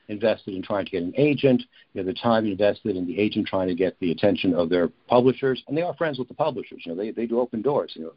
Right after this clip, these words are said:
if, if an agent believes in a project, then, yeah, that's cool. But what's happening in the meantime? You're losing money. You're also losing enthusiasm for your project because you're saying, "No one is interested in this." Well, you know, during the summer, agents aren't really busy. <laughs> You know, they,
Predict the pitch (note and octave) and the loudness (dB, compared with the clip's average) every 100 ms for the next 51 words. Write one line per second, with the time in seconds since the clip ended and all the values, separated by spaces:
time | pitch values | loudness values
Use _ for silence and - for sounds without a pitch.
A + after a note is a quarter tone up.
0 | - D#2+ - - - - F#2+ B2+ A#2+ G#2+ | -14 -14 -14 -20 -14 -2 2 2 2 -2
1 | A2 G#2+ G#2+ G#2 C3+ B2 G#2+ - A2 A2+ | -2 0 -2 2 2 2 -4 -4 -2 -2
2 | A#2+ - _ B2+ D3+ - _ _ - - | -4 -12 _ 0 0 0 _ _ -6 -6
3 | - - D3 - _ _ _ A#2 - F3 | -2 2 2 0 _ _ _ 0 0 -6
4 | - F#3 F3 E3 C#3 C#3 D3 B2 F#2+ D#2+ | -2 -2 -2 -4 0 0 -2 -4 -6 -8
5 | - _ _ G#2+ C#3 E3 D3+ C#3 C#3+ C3+ | -14 _ _ 2 4 4 2 -2 -2 -2
6 | B2 A#2 G2+ C#2+ _ _ _ G2+ A#2+ A#2+ | 0 0 -2 -8 _ _ _ 0 0 0
7 | A#2+ A#2+ A#2+ A2+ G#2 B2 A2+ A2 G#2 A2 | 0 0 0 -4 0 0 0 -4 -4 -6
8 | - F#2+ E2+ A2 G#2+ F#2+ E2 - - - | -4 -4 0 4 4 2 -8 -8 -8 -6
9 | - G2+ F2+ A#2 C3 A2 A#2+ A#2+ A#2+ - | -4 -2 2 4 4 4 0 0 -6 -4
10 | E2 D#2+ D#2 - - G2+ F#2+ - _ - | -4 -4 -4 -10 2 4 4 -2 _ 0
11 | F#2 G#2 - - - B2+ A#2 C3+ D3 B2+ | 4 2 0 -10 2 4 4 4 2 2
12 | B2+ _ - D3+ C3+ B2 B2+ B2+ C3 C#3+ | -4 _ -8 -8 -6 -6 -4 -4 -4 -4
13 | - E3+ F2+ E2 - F3+ E3 E3 | -4 -6 -8 -14 -6 0 2 2